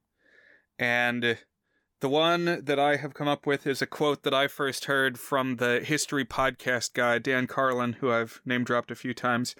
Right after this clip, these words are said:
Uh, but it's originally from the author James Baldwin.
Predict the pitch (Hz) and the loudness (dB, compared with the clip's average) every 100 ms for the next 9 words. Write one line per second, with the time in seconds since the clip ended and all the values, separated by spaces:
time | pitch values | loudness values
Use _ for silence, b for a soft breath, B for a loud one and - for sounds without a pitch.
0 | B B B B - 117 127 127 - 139 | B B B B -2 0 0 -2 -2 0
1 | 160 156 156 147 131 - 143 139 139 135 | 0 0 0 0 0 0 2 2 2 0
2 | 127 135 131 123 110 131 139 120 - 123 | 2 2 -2 -6 -4 0 0 -2 -2 0
3 | 127 120 110 107 | 0 0 0 0